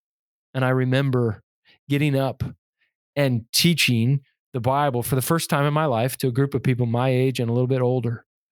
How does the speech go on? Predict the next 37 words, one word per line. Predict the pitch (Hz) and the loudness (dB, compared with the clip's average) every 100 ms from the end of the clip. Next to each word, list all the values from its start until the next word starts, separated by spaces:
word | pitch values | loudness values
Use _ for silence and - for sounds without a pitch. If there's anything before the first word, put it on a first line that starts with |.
| - - | -20 -12
And | - | -2
I | 139 | 0
remember | 139 143 139 | 0 0 0
the | 135 135 | 0 0
encouragement | 123 - 151 160 127 123 117 - - - | -2 -4 -2 0 0 -2 -2 -8 -16 -4
from | 135 123 | -2 0
Randy | 135 143 127 | 0 0 0
beforehand, | 110 113 151 156 120 113 98 - - | 0 0 2 2 2 0 -4 -10 -8
and | 127 | -2
I | 139 | 0
remember | 139 143 135 | 2 0 0
the | 127 | 0
encouragement | 123 - 165 175 127 127 | -2 -2 0 2 0 -2
from | - 131 120 | -2 0 2
Randy | 127 135 123 117 - | 2 2 0 -2 -2
afterwards. | 139 143 139 113 107 101 - - - _ _ _ _ _ _ _ _ _ _ _ _ - - | -2 0 0 0 0 -2 -4 -8 -10 _ _ _ _ _ _ _ _ _ _ _ _ -18 -6
He | - 202 | 0 0
saw | - 196 | 2 2
something | 160 190 185 165 156 | 2 0 0 0 0
in | 135 | 2
me | 156 | 2
that | 147 135 | 2 2
I | |
never | 127 139 135 | 2 0 0
saw | - 147 | 2 0
in | 135 | 0
myself, | 123 117 165 143 | 0 0 2 2
and | 131 | 2
I | 123 | 2
have | 143 | 0
to | 131 | -2
tell | - 156 | 0 2
you, | 147 117 - - - | 2 -2 -8 -8 -2
much | 156 170 180 | 0 2 -2
of | 127 | 0
my | 135 131 | 0 0
life | 120 127 165 123 - - | 0 0 0 -2 -6 -12